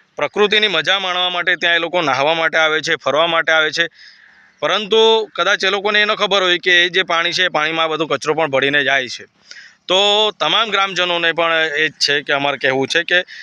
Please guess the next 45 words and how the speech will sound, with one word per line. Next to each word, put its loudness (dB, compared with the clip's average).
આ 0
બાબતે 0
તમે 0
પણ -2
સામે 0
આવીને 0
પંચાયતમાં -2
રજૂઆત 0
કરો, -2
પંચાયતને -2
જણાવો 0
કે -4
આ 2
જે -2
તમે 0
કરી 0
રહ્યા 2
છે, -2
તે 0
ખોટું 0
છે. -8
અને 0
જો 0
ગોચરની 0
જમીન 0
ન 0
હોય, 2
તો 0
જે 0
જગ્યાએ 0
ગોચરની 0
જમીન -2
છે -4
અને -2
ગેરકાયદેસર -2
કબજે -2
કરેલી -2
છે, -2
તો 2
એ 0
કબજેદારોને -2
હટાવો, 0
કાં 0
તો 2
પછી 0